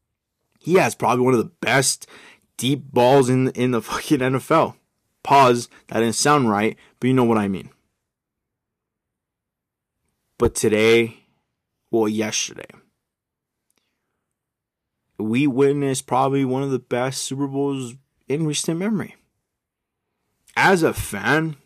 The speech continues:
of football and martial arts, I believe I won. We should be grateful for these moments, guys. Yeah, the refs, the refs from the Eagles, I get it, guys. I get it. Maybe 'cause it's, it's not the Packers in the Super Bowl.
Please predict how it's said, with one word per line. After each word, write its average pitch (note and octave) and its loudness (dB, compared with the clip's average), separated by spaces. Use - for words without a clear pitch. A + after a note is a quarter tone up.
of D#2+ -10
football C#3 0
and G2+ -10
martial A#2+ 0
arts, B2 2
I D#3+ 2
believe B2+ 0
I C#3+ 0
won. C#3+ -4
We B2+ -4
should C#3 -4
be A#2 -6
grateful B2+ -2
for B2+ -8
these B2 -4
moments, G#2+ -4
guys. A2 -6
Yeah, C#3 2
the A2+ -6
refs, B2+ -2
the A2 0
refs D3 0
from D#3 -6
the D3 -4
Eagles, D#3+ -2
I A#2+ 0
get A2 -2
it, - -12
guys. G#2 -4
I A2+ 0
get G#2 -2
it. F2 -8
Maybe D3 2
'cause C3+ -6
it's, B2 -8
it's - -6
not C3+ 0
the - -2
Packers A#2+ -2
in A2 0
the G#2 -2
Super G#2 -4
Bowl. F#2 -10